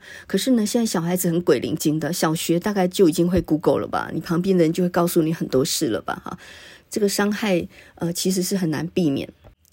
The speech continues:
心目当中的偶像突然之间一夕崩塌，你怎么样面对这样的事情呢？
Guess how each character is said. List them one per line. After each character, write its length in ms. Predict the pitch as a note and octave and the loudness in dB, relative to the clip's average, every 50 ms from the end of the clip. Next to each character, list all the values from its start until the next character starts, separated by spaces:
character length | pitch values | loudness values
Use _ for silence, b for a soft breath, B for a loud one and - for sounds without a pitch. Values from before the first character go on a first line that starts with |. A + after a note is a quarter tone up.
| b b b b b b b b | b b b b b b b b
心 220 | b - - C#4 C#4+ | b -6 -2 0 2
目 160 | D4 C4+ A#3+ | 2 2 2
当 180 | A3+ B3 A#3+ A#3+ | 2 2 0 2
中 160 | A#3+ A#3+ A#3 | 2 2 2
的 100 | A3+ - | 2 2
偶 200 | - F3+ D#3+ C3+ | 2 2 2 2
像 360 | - - - G3+ F#3+ E3 F3 | 2 0 0 0 0 0 -2
突 160 | - - - | -2 0 2
然 160 | B3 A#3 G3+ | 2 2 2
之 120 | G3+ G#3+ G#3 | 0 -2 -2
间 220 | - G#3 G3+ - | 0 0 0 2
一 40 | - | 0
夕 240 | F3+ - - A#3 F#3+ | 0 2 2 2 2
崩 280 | - - F#3 E3+ F#3 | 2 2 2 2 2
塌， 440 | F#3+ - - G3 F3+ F3 E3+ F#3+ - B B B B B B B | 0 -2 -4 -4 -4 -4 -6 -8 -12 B B B B B B B
你 100 | B G#3+ | B -2
怎 140 | A3 A3 G#3 | 0 0 2
么 80 | F#3 F#3 | 2 2
样 160 | G3+ G#3+ G3+ | 2 2 4
面 240 | G#3 A3+ A3 F#3+ F#3+ | 4 4 4 4 6
对 140 | G#3+ G3 F3+ | 6 6 6
这 120 | F3+ G#3 | 4 2
样 80 | F#3+ F3 | 0 0
的 100 | D#3+ F3+ | 0 0
事 200 | - - G3+ F3+ | 0 0 -2 -2
情 300 | - - - E3+ D#3+ E3 | -2 0 -2 -2 0 0
呢？ 200 | D#3+ E3+ F3 | 0 -2 -2